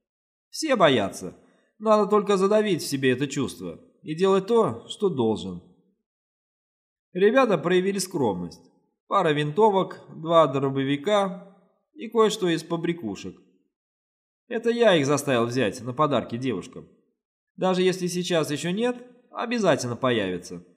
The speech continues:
Все прекрасно видят, что они не отсиживаются из страха по подвалам, а являются опорой и защитой своим семьям. И от французов отбились.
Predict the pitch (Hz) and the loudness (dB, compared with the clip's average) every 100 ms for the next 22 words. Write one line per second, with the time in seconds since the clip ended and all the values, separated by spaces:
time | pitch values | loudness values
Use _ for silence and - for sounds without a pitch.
0 | _ _ _ _ _ _ - 233 247 254 | _ _ _ _ _ _ -4 0 0 2
1 | 240 170 185 190 156 101 87 - _ - | 2 2 2 0 0 -2 -6 -12 _ -8
2 | 165 170 165 156 151 165 170 165 117 110 | 0 0 2 -2 0 0 0 -2 -2 -2
3 | 110 113 101 98 120 - 220 220 139 120 | -2 -2 -2 -2 -2 -2 0 0 -2 -4
4 | 135 165 147 107 80 76 - _ _ _ | 0 0 2 -2 -2 -8 -18 _ _ _
5 | 160 185 208 240 247 185 170 185 226 214 | -2 2 4 4 2 2 2 4 4 4
6 | 143 151 147 175 190 170 147 143 165 - | 2 0 -2 -4 -6 -2 0 0 -2 -8
7 | - 165 127 101 98 95 98 _ _ _ | -8 -2 -2 -2 -8 -10 -14 _ _ _
8 | _ _ _ _ _ - 170 180 240 247 | _ _ _ _ _ -4 -2 2 0 2
9 | 214 156 151 147 147 135 120 117 - | 0 0 0 0 0 0 2 0 -4